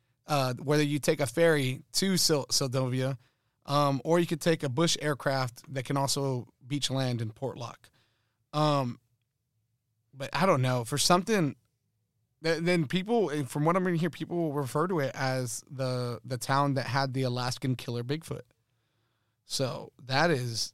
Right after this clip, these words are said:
I mean, that's intense. I, it's, it's intense enough to talk about, "Oh, yeah, there's Bigfoot in here, there's Bigfoot that." They gave this creature a name, and it is referred to as the Alaskan killer Bigfoot. I mean, that,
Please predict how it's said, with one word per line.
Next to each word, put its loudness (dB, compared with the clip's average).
I 2
mean, 6
that's 4
intense. 0
I, -4
it's, -2
it's -2
intense 2
enough 2
to -14
talk 0
about, -2
"Oh, 6
yeah, 4
there's 4
Bigfoot 0
in -6
here, 2
there's -4
Bigfoot -6
that." -8
They 6
gave 4
this 0
creature 2
a 2
name, 4
and 2
it 0
is -2
referred 0
to 0
as -2
the 0
Alaskan 0
killer -4
Bigfoot. -6
I 0
mean, 2
that, -2